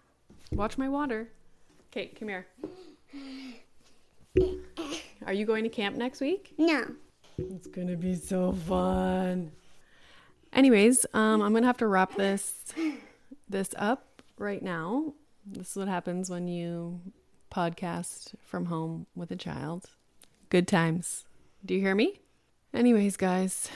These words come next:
Speaker 1: prioritize yourself.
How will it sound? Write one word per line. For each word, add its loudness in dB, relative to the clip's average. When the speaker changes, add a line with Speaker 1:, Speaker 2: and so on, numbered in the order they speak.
Speaker 1:
prioritize 0
yourself. -6